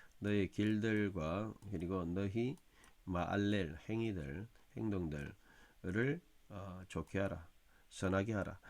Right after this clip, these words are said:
뭐 여러 가지 의미가 있겠죠. 삼 절에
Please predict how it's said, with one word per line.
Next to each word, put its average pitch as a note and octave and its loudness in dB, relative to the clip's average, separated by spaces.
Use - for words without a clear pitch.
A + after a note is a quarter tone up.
뭐 F2+ 2
여러 F#2 2
가지 G2 4
의미가 F#2+ 2
있겠죠. E2+ -2
삼 G#2 0
절에 A2+ 4